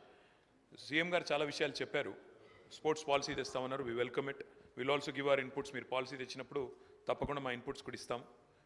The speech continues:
గతంలో పదేళ్ళు ఉన్న ప్రభుత్వం ఉన్నప్పుడు తెలంగాణలోని ప్రతి గ్రామంలో, అధ్యక్ష,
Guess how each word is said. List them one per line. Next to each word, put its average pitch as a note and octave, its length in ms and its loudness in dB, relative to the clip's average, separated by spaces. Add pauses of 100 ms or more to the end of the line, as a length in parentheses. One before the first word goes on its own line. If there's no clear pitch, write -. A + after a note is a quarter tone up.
(180)
గతంలో F#3 360 6 (460)
పదేళ్ళు F3 320 4
ఉన్న E3 160 0
ప్రభుత్వం E3 420 2
ఉన్నప్పుడు D#3+ 300 2 (800)
తెలంగాణలోని F#3 720 6
ప్రతి D#3 280 0
గ్రామంలో, E3 420 6
అధ్యక్ష, C3 200 -2